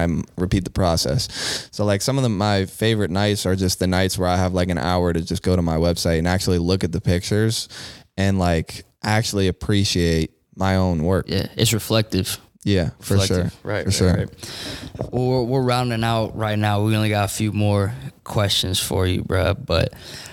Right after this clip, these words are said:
Speaker 2: first off, I wanna say thank you for taking the time to, to do this. I, I've really enjoyed the things you've had to say and your perspective. As long as you're doing it for the right reasons, bro, then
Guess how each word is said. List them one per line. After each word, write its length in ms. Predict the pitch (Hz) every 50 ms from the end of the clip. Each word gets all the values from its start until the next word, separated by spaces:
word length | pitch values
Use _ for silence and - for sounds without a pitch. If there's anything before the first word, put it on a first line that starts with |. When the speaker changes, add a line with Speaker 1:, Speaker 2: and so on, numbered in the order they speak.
| - - - - _ _ _ _ _ _ _ -
Speaker 2:
first 220 | 123 127 123 -
off, 140 | 127 110 113
I 40 | 117
wanna 200 | 120 120 117 110
say 160 | - - 107
thank 400 | 104 - - 113 113 110 - -
you 320 | 101 107 110 110 113 113 113
for 180 | 110 - 104
taking 300 | 104 - 107 107 104 104
the 80 | 101 95
time 480 | - - 104 101 104 101 104 101 101 - 117 117 - -
to, 200 | - 104 98 95
to 140 | - 113 104
do 240 | 95 101 113 110
this. 500 | 107 107 110 110 110 - - - - - - -
I, 220 | - 107 104 110
I've 100 | 107 101
really 240 | 117 117 117 113 110
enjoyed 460 | 104 101 95 107 104 104 104 104 90
the 60 | -
things 220 | - 110 107 101 92
you've 120 | 98 95
had 140 | 101 98 90
to 60 | 98
say 420 | - - - 101 101 98 98 98
and 100 | 92 95
your 80 | 95 98
perspective. 800 | - - 95 - - - 107 104 104 - - 95 95 92 85 - - - - - -
As 160 | - 113 110
long 180 | 123 143 160 160
as 140 | 147 123 113
you're 100 | 127 131
doing 220 | 123 131 127 123
it 80 | 127 120
for 120 | - 127 120
the 60 | 120
right 140 | 120 120 117
reasons, 420 | 117 113 113 120 113 113 113 107
bro, 260 | 95 98 113 113 110 107
then 460 | 95 104 98 98 92 90 90 -